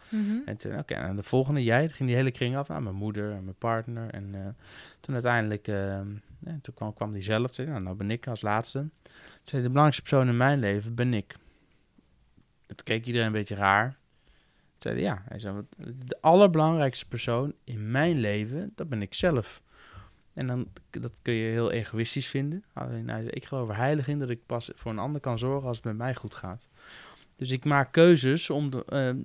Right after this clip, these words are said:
Speaker 2: ehm, die voor mij goed voelen, zodat ik in elk geval gelukkig ben. En dan,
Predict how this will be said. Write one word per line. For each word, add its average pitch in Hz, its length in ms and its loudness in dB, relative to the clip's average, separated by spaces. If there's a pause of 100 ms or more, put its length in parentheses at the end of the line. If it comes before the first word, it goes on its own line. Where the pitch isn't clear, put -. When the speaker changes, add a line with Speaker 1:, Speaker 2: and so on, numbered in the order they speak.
Speaker 2:
ehm, 123 200 -2 (440)
die 135 240 -2
voor 127 220 2
mij 165 220 8
goed 180 220 -2
voelen, 127 380 0 (500)
zodat 123 400 -4
ik 175 140 2
in 147 80 4
elk 117 180 2
geval 123 260 2
gelukkig 180 400 0
ben. 180 300 -2 (200)
En 123 160 -4
dan, 113 220 -2